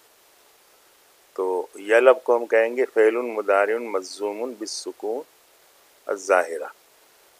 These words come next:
तो इसमें ये जो हरकत जो हैं वो ज़ाहिर होती हैं, इसके एराब जो हैं ज़ाहिर होते हैं, सहीहुल आखिर हो अगर,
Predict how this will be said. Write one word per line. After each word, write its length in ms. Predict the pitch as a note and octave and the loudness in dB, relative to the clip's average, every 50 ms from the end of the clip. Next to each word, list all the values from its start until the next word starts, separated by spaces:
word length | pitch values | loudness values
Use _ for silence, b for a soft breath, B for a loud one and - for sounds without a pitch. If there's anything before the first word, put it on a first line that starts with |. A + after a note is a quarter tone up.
| _ - | _ -6
तो 80 | G#2 G2+ | -6 -6
इसमें 500 | A2 G2+ - A2+ A#2 A#2+ B2 C3 C3+ C3 _ _ _ _ _ _ _ _ _ _ _ _ _ _ _ _ _ _ _ _ | -6 -6 -8 -2 0 0 2 0 0 -4 _ _ _ _ _ _ _ _ _ _ _ _ _ _ _ _ _ _ _ _
ये 120 | G2+ G2+ | -18 -16
जो 320 | G2 F#2+ G#2 G2+ F#2+ F2+ F#2+ - _ _ _ _ _ _ _ _ _ _ _ _ _ _ _ _ _ _ _ _ _ - - | -12 -6 -4 -2 -2 -2 -4 -6 _ _ _ _ _ _ _ _ _ _ _ _ _ _ _ _ _ _ _ _ _ -14 -4
हरकत 500 | - G2+ F#2 - - A2 A#2 B2 A#2+ A2+ A2+ | 0 0 0 4 8 8 10 8 8 6 -2
जो 80 | A2 | -2
हैं 180 | A2 A#2 B2 B2+ - - _ _ - - | 0 0 0 0 -2 -4 _ _ -12 -6
वो 340 | G2+ G2+ A2 A2 A2+ A#2 - _ _ _ - | -2 0 2 2 0 0 -4 _ _ _ -16
ज़ाहिर 360 | G2 F2+ G2 F#2+ F#2 G#2 A2 G2+ | -6 0 0 2 4 4 2 2
होती 240 | F#2+ F2 - - | 0 -2 -4 -8
हैं, 80 | F#2 F#2 | -12 -12
इसके 200 | F2+ - - G2 | -12 -8 -2 0
एराब 480 | F2+ F#2+ F#2+ F#2+ G2 G#2+ A#2 A#2 A2 G#2 | 2 2 4 4 6 4 4 4 0 -4
जो 120 | G2+ G2+ | -6 -4
हैं 80 | G#2+ A2+ A2 | -4 -4 -2
ज़ाहिर 300 | F#2+ F2+ F2+ F#2 G2+ G#2 | 0 0 0 0 -2 -2
होते 260 | G#2 G2 - - G2 | -4 -4 -4 -4 -4
हैं, 120 | A2+ C#3+ - _ _ _ _ _ _ _ _ _ _ - | -4 -4 -4 _ _ _ _ _ _ _ _ _ _ -14
सहीहुल 540 | - - G#2+ G#2 F#2 G#2 A2+ A2 G#2 G2+ | -8 -2 -2 -2 -2 -2 -4 -2 0 0
आखिर 320 | F#2+ E2 E2 - - F#2+ - - | 0 0 -2 -4 -8 -8 -8 -8
हो 80 | E2+ D#2 | -10 -12
अगर, 260 | D#2+ E2 D#2 E2 | -12 -12 -12 -14